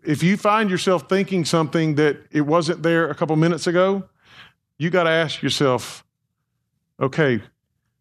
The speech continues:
had I already pre-made the decision of what I was gonna do if that temptation came?" Joseph, I believe, in Genesis, when his boss's wife says,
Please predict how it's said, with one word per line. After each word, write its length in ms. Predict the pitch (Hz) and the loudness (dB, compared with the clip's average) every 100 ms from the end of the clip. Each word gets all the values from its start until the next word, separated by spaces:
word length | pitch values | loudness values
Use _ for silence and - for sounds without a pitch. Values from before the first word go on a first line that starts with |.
| - | -6
had 180 | 147 | -2
I 200 | 135 160 | 0 0
already 420 | 175 170 170 165 156 | 0 0 0 0 -4
pre-made 640 | - 175 175 156 151 143 | -2 0 2 2 0 0
the 80 | 131 | -4
decision 880 | 123 - 160 151 117 127 123 120 110 _ _ - | -4 -2 0 0 0 -2 -2 -2 -6 _ _ -6
of 120 | 139 | -4
what 200 | 117 151 | -2 0
I 100 | 151 | 2
was 160 | 143 127 | 0 -2
gonna 180 | 143 | -2
do 400 | 123 135 139 127 123 | 0 0 2 0 0
if 180 | 123 - | -4 0
that 200 | 135 143 | -2 0
temptation 640 | - 135 110 131 117 117 | -2 -4 -2 -2 0 -2
came?" 400 | 110 110 95 110 - _ _ _ _ _ _ _ - - - 127 | -4 -6 -8 -12 -20 _ _ _ _ _ _ _ -20 -20 -12 -8
Joseph, 560 | 113 180 220 170 156 | 0 0 0 -2 0
I 140 | 160 165 | 0 2
believe, 580 | 151 139 120 98 - - _ _ _ _ _ | 0 0 -2 -8 -20 -20 _ _ _ _ _
in 160 | 151 143 | -2 0
Genesis, 680 | 156 151 127 135 117 - - - _ _ | 0 0 -2 -6 -6 -8 -10 -20 _ _
when 440 | - 151 151 139 131 | -4 0 0 -2 -6
his 300 | - 185 190 | 0 0 2
boss's 540 | 131 156 175 165 175 147 | 0 0 0 0 -2 -2
wife 400 | 156 156 151 - | 0 2 0 -2
says, 760 | - 156 143 139 139 - - | -2 0 2 2 0 -4 -6